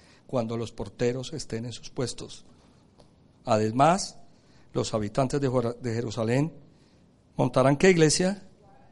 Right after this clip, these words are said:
"Guardia". ¿Sabes que hay muchas cosas en nuestra vida, hay muchas áreas,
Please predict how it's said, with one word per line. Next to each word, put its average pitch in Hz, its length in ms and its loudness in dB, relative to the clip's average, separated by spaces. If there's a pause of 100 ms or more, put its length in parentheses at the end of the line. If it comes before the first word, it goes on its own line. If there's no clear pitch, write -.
(280)
"Guardia". 110 520 -2 (1800)
¿Sabes 180 340 6
que 202 120 4
hay 175 80 4
muchas 202 420 4
cosas 190 420 2
en 156 120 0
nuestra 139 320 0
vida, 151 220 6
hay 139 60 6
muchas 143 380 2
áreas, 127 380 2